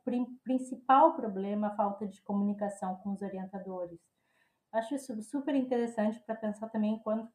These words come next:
que, ao mesmo tempo que a gente tá falando de re-, mudanças estruturais do sistema, quanto que também, às vezes, é, uma nova relação,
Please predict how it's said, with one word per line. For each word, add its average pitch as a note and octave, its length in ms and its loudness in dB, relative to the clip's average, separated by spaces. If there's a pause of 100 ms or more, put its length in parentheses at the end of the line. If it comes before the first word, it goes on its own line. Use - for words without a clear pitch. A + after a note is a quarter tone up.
(100)
que, A3+ 320 -4
ao G#3 80 2
mesmo A3 300 2
tempo G#3+ 180 2
que A3 60 -6
a G#3+ 60 0
gente G#3 360 -4
tá G#3 140 2
falando G3+ 380 2
de G3 180 -4
re-, G#3 260 -2
mudanças G3+ 640 2
estruturais A3 840 6
do F#3+ 80 -2
sistema, F#3+ 640 -4 (600)
quanto G#3 360 0
que - 100 -16
também, A3+ 800 4
às G3+ 160 0
vezes, G#3 760 -2
é, E3+ 880 0
uma F3+ 220 -4
nova G#3+ 300 6
relação, G3+ 680 -2